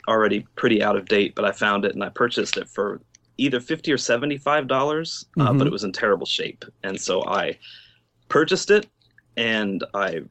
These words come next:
Speaker 1: rehabilitated it, put new foam in 'cause it was dry rotted, and I installed some high-end stereo, like, car stereo speakers into it 'cause it did not have speakers.
Speaker 2: Now,
Speaker 1: And, uh,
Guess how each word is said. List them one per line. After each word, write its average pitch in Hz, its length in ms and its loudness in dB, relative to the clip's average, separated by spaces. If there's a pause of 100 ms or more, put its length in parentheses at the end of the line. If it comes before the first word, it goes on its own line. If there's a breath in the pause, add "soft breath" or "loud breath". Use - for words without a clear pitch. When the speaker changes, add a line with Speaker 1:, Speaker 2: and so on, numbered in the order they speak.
(560)
Speaker 1:
rehabilitated 120 840 2
it, 151 240 2
put - 160 0
new 113 140 0
foam 113 320 0
in 110 200 0
'cause 107 180 -4
it - 60 -4
was - 100 -10
dry 95 240 0
rotted, 98 440 2
and 95 160 -2
I 92 80 -2
installed 95 560 0
some - 360 -4 (320)
high-end 104 440 0
stereo, 101 540 4
like, 95 140 -2
car 101 360 2
stereo 95 340 0
speakers 101 460 0
into 101 340 2
it 104 240 0
'cause 90 160 -2
it - 120 -4 (240)
did 92 120 2
not 92 200 -2
have 98 180 -2
speakers. 101 520 -2 (640 loud breath)
Speaker 2:
Now, 170 200 4
Speaker 1:
And, 101 360 2
uh, - 240 -2